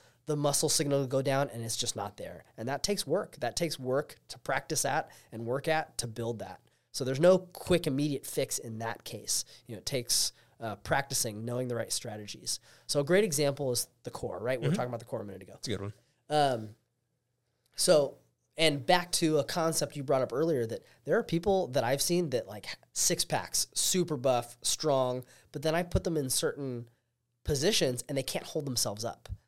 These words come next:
Speaker 1: And it's not because they don't have strong muscles, it's because they don't have this brain muscle control that we're talking about. So the six pack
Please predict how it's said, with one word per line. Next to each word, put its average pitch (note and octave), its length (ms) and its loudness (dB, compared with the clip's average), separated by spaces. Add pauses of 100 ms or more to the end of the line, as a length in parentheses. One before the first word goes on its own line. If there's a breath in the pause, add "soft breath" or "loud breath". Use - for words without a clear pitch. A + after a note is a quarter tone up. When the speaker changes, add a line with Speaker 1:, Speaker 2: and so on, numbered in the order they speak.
(420)
Speaker 1:
And C#3+ 120 0
it's C#3 140 -2
not D3+ 180 2
because D#3 260 -4
they D#3 80 0
don't D3 120 0
have B2+ 120 -2
strong C#3+ 560 0
muscles, A2 420 -2
it's - 160 -14
because A#2+ 320 -8
they A#2 120 -4
don't A#2 160 -6
have A2 280 -8 (300 soft breath)
this A2 140 -4
brain A2+ 280 -4
muscle G#2 220 -6
control G#2+ 340 -8
that G#2+ 80 -8
we're - 60 -14
talking - 260 -10
about. G2 220 -10 (300 loud breath)
So D3 220 4
the C3 140 -4
six - 300 2
pack - 340 -4